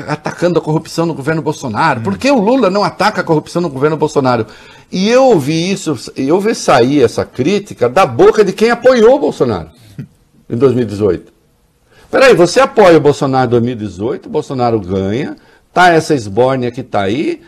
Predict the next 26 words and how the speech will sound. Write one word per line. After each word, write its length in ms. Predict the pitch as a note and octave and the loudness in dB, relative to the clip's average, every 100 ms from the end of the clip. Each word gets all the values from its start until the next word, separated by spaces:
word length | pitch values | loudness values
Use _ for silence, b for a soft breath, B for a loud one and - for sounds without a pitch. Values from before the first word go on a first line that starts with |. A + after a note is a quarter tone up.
| b b | b b
e 140 | C#3+ | 2
aí 240 | C3+ C3+ | 4 4
é 60 | F#3 | 2
o 40 | |
Lula 440 | D3 A#2+ C3 A#3 A#3 | 2 2 2 2 0
que 100 | - | -2
tem 140 | C3+ | -10
que 80 | B2 | -8
liderar 420 | B2 A#2 A2+ A#2 | -6 0 2 2
a 40 | B2 | 0
luta 260 | B2+ C3 | -2 -6
contra 200 | C3 B2 | -8 -8
a 40 | A#2 | -8
corrupção, 480 | A#2 A#2 - D3 | -8 -10 -6 -6
porque, 240 | E3 D3+ A#2+ B | -2 -2 -2 B
ah, 280 | A#2 C#3+ E3+ | 2 6 6
ele 120 | D3+ | 4
não 160 | D3 D#3+ | 2 0
lidera 560 | D#3 A2 A#2+ E3+ D3 C3+ | -2 0 0 2 2 0
porque 240 | C3+ D#3+ | -6 -8
ele 80 | C#3+ | -4
já 120 | D3 | -4
foi 200 | D3 D#3 | -2 -4
preso 440 | - A#2 D#3 C#3 C3 | -2 -2 0 -4 -6
por 180 | D3+ A#2 | -6 -4
isso. 420 | B2 D#3+ - | -4 -6 -8